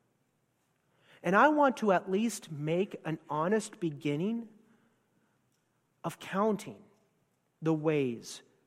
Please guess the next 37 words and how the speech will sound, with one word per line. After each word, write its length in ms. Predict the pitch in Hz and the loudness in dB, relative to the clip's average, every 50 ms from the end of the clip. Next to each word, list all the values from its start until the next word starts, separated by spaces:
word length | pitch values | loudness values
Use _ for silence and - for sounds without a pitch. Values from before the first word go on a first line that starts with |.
| _ _ | _ _
God 240 | 165 156 143 139 131 | -4 -2 -2 -2 -2
has 160 | 139 147 143 | -4 -6 -8
proved 420 | - - - - 160 143 131 120 - | -8 -10 -6 -6 -4 -4 -4 -6 -8
his 200 | - 143 123 - | -10 -12 -12 -8
goodness 360 | - 147 139 127 123 - - | -6 -6 -6 -6 -8 -10 -10
and 140 | 131 117 - | -12 -12 -12
faithfulness 560 | - 123 117 113 - - 120 120 120 - - | -12 -12 -12 -14 -14 -16 -16 -16 -16 -18 -16
to 100 | - 131 | -16 -14
me," 200 | 123 117 - - _ | -14 -14 -16 -14 _
right? 240 | 151 175 220 247 247 - - - - | -2 -2 -2 -2 -4 -8 -14 -8 2
I 140 | - - 240 | 6 8 8
want 260 | 311 330 339 320 285 | 8 8 4 2 2
to 120 | - 262 - | 0 -2 0
actually 520 | 185 196 226 220 - - 208 202 190 175 - - - - - - _ _ _ _ _ _ _ _ | 0 0 0 0 -2 -2 0 0 0 0 -2 -8 -14 -20 -20 -20 _ _ _ _ _ _ _ _
make 180 | - 254 269 - | 2 4 4 4
a 60 | 247 | 2
small 320 | - - - 208 208 233 220 | 0 0 2 2 4 4 4
beginning 500 | 180 190 151 147 156 175 170 120 107 110 - - | 2 0 -2 -2 -2 -2 -2 -4 -8 -12 -4 -2
of 180 | - 175 - - | -2 -2 -2 -4
counting 540 | - - 180 185 214 240 - - 220 202 170 | -8 -2 0 2 2 2 2 0 -2 -2 -2
my 180 | 156 143 143 | -2 -2 -4
blessings. 800 | 135 127 - 123 123 123 - - - 110 - - - - - - | -4 -6 -8 -12 -12 -12 -12 -14 -16 -18 -20 -20 -20 -20 -4 -2
Isn't 140 | - 226 302 | 2 4 6
that 120 | 339 320 | 6 10
what 160 | 302 294 269 - | 10 10 10 10
Thanksgiving 440 | 269 220 208 - - 208 226 233 | 8 8 8 6 4 4 4 6
Day 180 | 196 185 190 196 | 6 6 6 6
is 140 | 185 165 - | 6 4 2
for? 340 | - 180 185 240 285 330 320 - - - - - - _ _ _ _ _ _ _ _ _ _ _ _ _ _ _ _ _ _ _ _ - | 2 4 6 6 6 4 2 -4 -14 -20 -20 -20 -20 _ _ _ _ _ _ _ _ _ _ _ _ _ _ _ _ _ _ _ _ 0
Not 140 | 202 240 226 | 0 2 2
just, 180 | 196 - - - - 165 | 2 -2 -4 -8 -4 4
"Lord, 200 | 175 208 226 202 | 6 8 8 8
we 80 | 180 170 | 6 4
thank 220 | 190 208 226 214 | 4 4 2 2
thee 100 | 214 233 | 0 -2
for 200 | - - 160 165 | -2 4 6 6
everything," 480 | 220 240 247 233 - 214 190 208 247 | 6 6 6 4 4 4 4 4 2